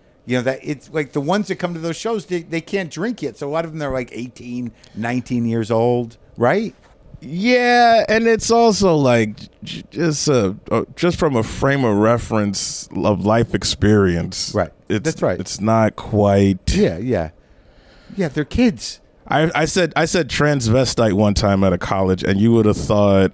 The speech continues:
Speaker 2: I smeared doo-doo on the American flag. Like, it, they looked at me like that word was the, and I was like, Wait a minute, uh,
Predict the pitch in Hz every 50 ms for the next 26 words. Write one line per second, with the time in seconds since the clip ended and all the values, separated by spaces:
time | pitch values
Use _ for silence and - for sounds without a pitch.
0 | - - 90 90 98 - - - - 104 104 98 98 92 87 87 87 98 104 104
1 | 104 101 101 98 92 92 90 90 90 90 90 90 92 98 95 92 90 - 90 90
2 | - - 95 98 95 92 90 90 87 85 90 90 90 73 95 101 - 110 117 120
3 | 127 113 107 120 120 113 - - 113 110 101 104 104 107 107 107 101 101 95 95
4 | 92 - _ - - - - - 101 104 98 95 - - 107 107 107 85 104 104
5 | 107 107 107 104 101 95 95 95 92 - _ - - - - - - - - -
6 | - - 90 104 104 95 95 104 92 - 120 131 135 120 120 120 110 104 - -
7 | - _ _ _ - - - 175 127 110 98 95 95 98 107 - 135 143